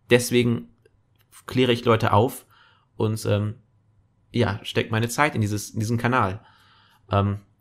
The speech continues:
und ja, deswegen kann ich euch nur bitten, wenn euch dieses Video gefallen hat, dann, äh, teilt das gerne mit euren Freunden, teilt es an eure Ether-Freunde, an eure Altcoin-Freunde, auch an eure Bitcoin-Freunde. Ähm, ich möchte, dass dieses Wissen sich möglichst weit verbreitet.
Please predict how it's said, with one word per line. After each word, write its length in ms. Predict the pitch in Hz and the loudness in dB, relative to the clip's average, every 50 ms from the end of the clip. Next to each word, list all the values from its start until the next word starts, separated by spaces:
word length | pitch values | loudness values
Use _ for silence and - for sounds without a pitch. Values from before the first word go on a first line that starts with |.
| _ _ _ _ _ _ - - | _ _ _ _ _ _ -14 -8
und 220 | 107 101 101 101 | -4 -4 -2 0
ja, 100 | 117 104 | 0 0
deswegen 340 | 101 107 101 - - 117 113 | 0 0 -2 0 0 0 0
kann 140 | 107 113 113 | 2 0 0
ich 140 | 113 113 117 | 0 2 0
euch 200 | 113 110 - - | 0 -2 0 0
nur 100 | 107 95 | 0 2
bitten, 380 | 110 117 117 - 120 117 117 - - - - _ _ _ _ | 2 0 0 0 -4 -4 -6 -10 -18 -20 -20 _ _ _ _
wenn 100 | - 113 | -2 -2
euch 60 | 113 | 0
dieses 180 | 127 120 107 120 | 0 -2 -2 0
Video 160 | 117 117 113 | 0 0 0
gefallen 380 | 113 104 - 120 107 117 123 120 | 0 -2 2 2 2 2 2 -2
hat, 320 | 123 123 - - - - | -2 -4 -6 -12 -6 -4
dann, 200 | 107 101 104 - | -2 -2 -2 -2
äh, 200 | - 98 95 101 - _ | -2 -2 -2 -4 -6 _
teilt 240 | - - 123 131 131 | -2 0 0 2 2
das 140 | 120 117 - | -2 -2 0
gerne 200 | 120 110 117 113 | 0 0 0 0
mit 120 | 113 - | 0 0
euren 180 | 113 110 107 104 | 2 0 0 0
Freunden, 360 | - - 110 117 120 120 113 | 0 0 0 0 0 -2 -2
teilt 180 | - 127 127 | 0 0 0
es 100 | 131 127 | 0 0
an 80 | 127 107 | -2 -2
eure 300 | 117 120 117 120 117 - - - _ _ _ _ _ _ _ _ _ | -2 0 0 0 -2 -2 -10 -20 _ _ _ _ _ _ _ _ _
Ether-Freunde, 800 | - 139 139 - - 127 120 120 - 113 117 123 120 120 120 113 - - - - - - | -6 -6 -6 -2 -2 -2 -2 -2 0 0 2 2 2 0 0 -2 -2 -8 -18 -20 -20 -10
an 120 | - 113 104 | -6 -2 -2
eure 180 | 107 107 - | -2 0 4
Altcoin-Freunde, 720 | - 131 147 - - 131 120 117 117 - 117 110 117 113 - | 4 4 4 4 0 0 0 0 0 0 0 2 2 0 0
auch 100 | - 117 | -2 -2
an 60 | 113 | 0
eure 140 | 110 110 107 | 0 0 0
Bitcoin-Freunde. 800 | 110 151 143 - - 104 95 - - - 95 95 101 120 120 - - _ _ _ _ _ _ _ | -2 -4 -4 0 -2 -2 -2 -2 -4 -2 -2 0 0 -2 -4 -6 -16 _ _ _ _ _ _ _
Ähm, 340 | - 104 104 107 107 - - _ _ - | -2 0 0 0 -4 -6 -12 _ _ -18
ich 140 | 110 - | -12 -4
möchte, 200 | 131 131 123 - | -4 -4 -2 -4
dass 60 | 131 113 | -6 -4
dieses 200 | 120 117 117 117 | -4 -4 -2 -2
Wissen 220 | 123 120 - 117 | -2 -2 -2 -4
sich 160 | 113 110 - | -4 -4 0
möglichst 300 | 113 117 - - 113 - | 0 0 0 0 -2 0
weit 160 | 110 110 107 | 0 -2 0
verbreitet. 560 | - 104 90 95 101 101 113 - 147 - - | 0 -4 0 2 2 2 2 0 -6 -10 -10